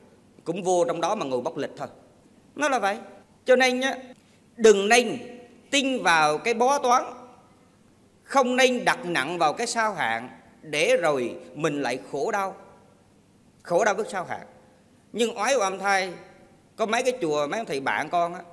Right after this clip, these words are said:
cái ngày tụng kinh bình thường thì chẳng thấy một bóng nào cả. Mà cái ngày mà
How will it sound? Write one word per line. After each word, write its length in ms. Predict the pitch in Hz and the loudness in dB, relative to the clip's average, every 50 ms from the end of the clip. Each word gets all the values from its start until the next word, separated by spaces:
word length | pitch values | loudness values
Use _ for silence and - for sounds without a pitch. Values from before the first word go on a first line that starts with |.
| - - - _ _ _ _ _ _ _ _ _ _ _ _ | -20 -20 -20 _ _ _ _ _ _ _ _ _ _ _ _
cái 120 | - 175 | 2 4
ngày 240 | 220 202 165 160 175 | 4 4 4 4 2
tụng 200 | 170 170 156 175 | 2 0 -2 4
kinh 220 | 170 226 202 214 | 4 4 4 6
bình 180 | 190 175 170 165 | 4 4 2 4
thường 220 | 165 165 170 170 175 | 2 2 2 2 2
thì 80 | 160 | 0
chẳng 260 | 156 - 151 156 226 - | -2 -2 -4 -4 -4 -4
thấy 220 | 196 240 - 381 | 0 0 0 0
một 80 | 175 - - | -2 -4 -2
bóng 160 | 185 - 403 | -4 -2 0
nào 200 | 247 185 160 156 | 0 0 0 0
cả. 340 | 156 160 156 175 214 254 285 - - - - - - - _ _ _ _ _ _ | 0 0 0 0 0 -4 -10 -16 -20 -20 -20 -20 -20 -20 _ _ _ _ _ _
Mà 180 | 170 175 160 | 0 0 2
cái 140 | 165 220 240 | 4 4 2
ngày 300 | 214 202 185 170 160 160 | 2 4 2 4 4 2
mà 320 | 160 156 147 143 139 131 | 2 2 2 2 2 2